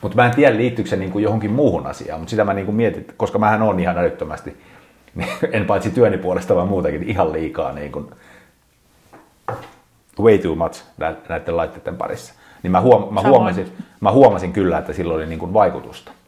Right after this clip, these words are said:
Speaker 1: Enkä
Speaker 2: Joo.
Speaker 1: mä sano niin kuin, että se olisi negatiivinen vaikutus, mutta tavallaan niin kuin mä jotenkin fyysisesti tunsin sen, että, että nyt on jotain eri lailla.
Speaker 2: Joo. Mä oon huomannut sen ite ja oon kuullut lukemattomia kokemuksia siitä,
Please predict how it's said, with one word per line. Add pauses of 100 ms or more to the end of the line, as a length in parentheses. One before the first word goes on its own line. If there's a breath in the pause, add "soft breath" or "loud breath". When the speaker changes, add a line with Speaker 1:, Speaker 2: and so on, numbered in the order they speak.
(120)
Speaker 1:
Enkä
Speaker 2:
Joo.
Speaker 1:
mä
sano
niin
kuin,
että
se
olisi (400 loud breath)
negatiivinen
vaikutus, (160)
mutta (160)
tavallaan
niin
kuin
mä (120)
jotenkin
fyysisesti
tunsin
sen,
että,
että
nyt
on
jotain
eri
lailla. (260)
Speaker 2:
Joo. (500 loud breath)
Mä
oon
huomannut
sen
ite
ja
oon
kuullut
lukemattomia
kokemuksia
siitä,